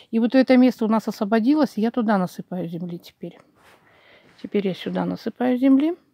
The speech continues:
Ой, господи. Так вот. Немножечко утрамбую ее по бок, по краям. И могу смело вынуть эту лопаточку. Все.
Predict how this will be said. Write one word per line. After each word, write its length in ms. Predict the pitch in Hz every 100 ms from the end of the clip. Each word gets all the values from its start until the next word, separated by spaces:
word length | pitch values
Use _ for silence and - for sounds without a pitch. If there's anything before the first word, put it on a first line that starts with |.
| _ _ _ _ _ _ _ _ _ _ _ _ - - _ _ _ -
Ой, 100 | - - -
господи. 480 | - - _ _ _ _ _ _ _ _ _ _ _ _ _ _ _ - - - _ _
Так 140 | 202 -
вот. 100 | 214 - - - _ _ _ _ _ _ _ _ _ _ _ _ _ _ _ _ _ _ _ _ -
Немножечко 560 | 202 196 190 - -
утрамбую 520 | 185 180 185 175 170
ее 180 | 202 254
по 160 | 269 277
бок, 200 | 262 285
по 100 | -
краям. 540 | - 277 277 285 285 - _ _ _ _ _ _ _ - - _ _
И 140 | 285
могу 300 | 349 262 247
смело 460 | 247 247 269 311 277
вынуть 360 | 208 254 254 -
эту 200 | 226 220
лопаточку. 760 | 220 - 175 - - - 160 -
Все. 320 | - 208 196